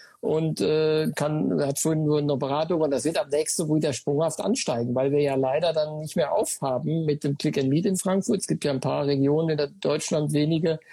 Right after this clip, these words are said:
die noch öffnen dürfen, aber wir haben ja nur Click and Collect und dann wird unsere Laufstelle at Home wieder mega angenommen werden.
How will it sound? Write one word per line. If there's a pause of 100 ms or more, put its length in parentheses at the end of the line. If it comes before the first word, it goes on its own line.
(260)
die
noch
öffnen
dürfen,
aber
wir
haben
ja
nur
Click
and
Collect (540)
und
dann
wird
unsere
Laufstelle
at
Home
wieder
mega
angenommen
werden.